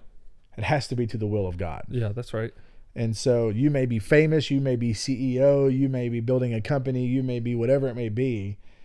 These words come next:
Speaker 1: and be like, "Hey, hey, I'm doing good things."
Speaker 2: Mm.
Speaker 1: Yeah, you might be doing good things,
Speaker 2: Yeah.
Speaker 1: but who is it good to?
Speaker 2: Yeah.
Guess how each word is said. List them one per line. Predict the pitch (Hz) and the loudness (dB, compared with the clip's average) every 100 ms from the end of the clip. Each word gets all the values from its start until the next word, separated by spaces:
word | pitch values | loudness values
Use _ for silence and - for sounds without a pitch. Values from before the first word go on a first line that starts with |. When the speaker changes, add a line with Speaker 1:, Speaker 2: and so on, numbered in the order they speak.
| - - | -20 -12
Speaker 1:
and | 113 | -4
be | 110 | -2
like, | 110 101 - - | 0 -4 -8 -14
"Hey, | 104 - - - - | -12 -12 -14 -16 -8
hey, | 131 | -2
I'm | 156 226 | 2 4
doing | 269 156 | 4 4
good | 175 - | 4 4
things." | 190 120 92 120 | 0 0 -4 -6
Speaker 2:
Mm. | 123 110 | -6 -4
Speaker 1:
Yeah, | 165 | -2
you | 233 | 0
might | 277 | 0
be | 311 | 0
doing | 262 143 | 0 4
good | 135 202 | 6 4
things, | 110 98 98 104 - | 2 -4 -6 -8 -6
Speaker 2:
Yeah. | 113 101 - | -6 -6 -8
Speaker 1:
but | - 107 | 2 8
who | 165 | 8
is | 127 | 6
it | 117 | 0
good | 117 98 | -4 -4
to? | 113 - 110 | -6 -8 -8
Speaker 2:
Yeah. | 127 113 | -2 0